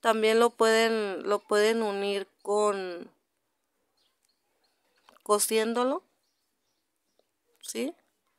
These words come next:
Con una aguja lanera. Yo, pues, yo es raro el, el trabajo que, que lo, lo uno con, con aguja lanera. Yo,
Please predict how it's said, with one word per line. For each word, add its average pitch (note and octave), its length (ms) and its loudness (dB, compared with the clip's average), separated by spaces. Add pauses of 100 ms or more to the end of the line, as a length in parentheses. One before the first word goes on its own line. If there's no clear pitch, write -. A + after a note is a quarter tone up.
(420)
Con G3 160 -6
una G3 160 -2
aguja G3+ 320 -2
lanera. G3+ 560 -4 (3250)
Yo, G#3+ 680 0 (720)
pues, G#3+ 180 -2
yo A#3 140 0
es A#3 120 -2
raro A#3+ 420 4
el, A#3 180 -4
el G#3 160 -4
trabajo G3+ 560 -2
que, F#3+ 360 -8
que G3 140 -8
lo, F#3 240 -4 (140)
lo F#3+ 180 -2
uno F#3+ 320 -2
con, F#3+ 340 -4 (380)
con F#3+ 220 0
aguja F#3+ 380 -2
lanera. G3 420 0
Yo, G#3 240 0